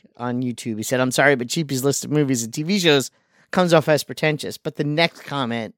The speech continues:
from Fenor nineteen seventy-seven is, said, "Pretentious is a stupid criticism when there's so much content out there to watch. I also really enjoy shows like Moon Knight and White Lotus and Weird,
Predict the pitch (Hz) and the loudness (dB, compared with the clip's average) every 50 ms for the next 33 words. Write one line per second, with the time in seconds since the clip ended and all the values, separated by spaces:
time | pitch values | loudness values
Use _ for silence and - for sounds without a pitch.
0 | _ _ _ _ _ _ _ _ - 160 147 139 135 - - 185 185 175 165 156 | _ _ _ _ _ _ _ _ 0 0 0 0 -2 -4 -2 0 2 4 4 6
1 | 147 147 143 143 139 135 135 135 127 120 151 139 127 123 123 - - 175 170 165 | 6 6 4 4 2 2 0 -2 -2 0 0 0 0 0 -2 0 2 2 2 4
2 | 147 131 123 123 120 123 123 120 - _ - _ - - - 143 127 117 - _ | 2 2 2 2 0 0 -2 -2 -6 _ -18 _ -10 -2 0 0 0 0 -2 _
3 | _ _ _ - - 156 - - 185 180 - - 175 - - 143 - 120 117 - | _ _ _ -6 -6 -2 2 2 2 2 2 -2 -4 -4 -4 -4 -4 -2 -4 -4
4 | - - - 190 147 170 147 - - 180 175 170 156 - 147 131 123 135 123 123 | -4 0 0 0 0 0 -2 -2 0 0 0 0 0 0 -2 -2 0 0 0 -2
5 | - _ - - - _ - 143 139 143 143 - - 180 165 160 151 - - - | -4 _ -20 -20 -16 _ -4 0 2 2 2 2 4 2 2 2 2 -2 -2 0
6 | 170 170 170 151 160 143 131 123 135 127 123 - 131 113 113 131 147 170 165 123 | 2 2 2 2 0 -2 0 2 2 0 2 0 -2 0 0 0 0 2 0 0
7 | 107 - - _ _ _ _ _ - - - 165 170 175 196 214 - - 175 156 | 0 -4 -12 _ _ _ _ _ -10 0 2 4 6 6 6 4 4 2 2 4
8 | 160 151 147 147 143 143 127 147 139 139 - 160 143 139 127 135 127 113 143 156 | 4 4 4 4 2 0 0 0 0 0 0 0 -2 0 0 -2 -2 -2 -2 -2
9 | 156 151 143 143 139 117 113 127 127 131 131 117 - 139 190 214 196 165 165 147 | -2 0 2 0 0 0 -2 -2 0 0 0 0 0 2 4 4 4 4 2 0
10 | - 123 120 127 131 202 233 233 180 139 131 | -2 -4 -4 -2 0 2 4 4 4 4 2